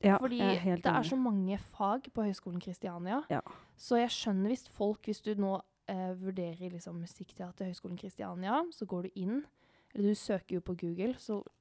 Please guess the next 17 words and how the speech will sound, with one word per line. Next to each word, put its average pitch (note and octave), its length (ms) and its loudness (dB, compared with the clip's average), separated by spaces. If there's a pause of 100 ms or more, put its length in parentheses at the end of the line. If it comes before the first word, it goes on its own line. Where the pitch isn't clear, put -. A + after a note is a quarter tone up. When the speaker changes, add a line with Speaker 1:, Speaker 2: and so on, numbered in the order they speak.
(120)
Speaker 2:
trykker G#3 240 -4
du F3 60 -6
på F#3 120 -6
lenke. F#3 420 -4 (840)
Så - 140 -8
er G#3 140 -2
det A#3 100 2
litt A3+ 180 0
vanskelig F#3 380 0
å G3+ 80 0
finne F3 420 0
fram G3+ 280 0
til - 140 -4
akkurat - 380 -6 (240)
det F#3+ 140 -6
spesifikke - 640 -6
sånn F3+ 240 -2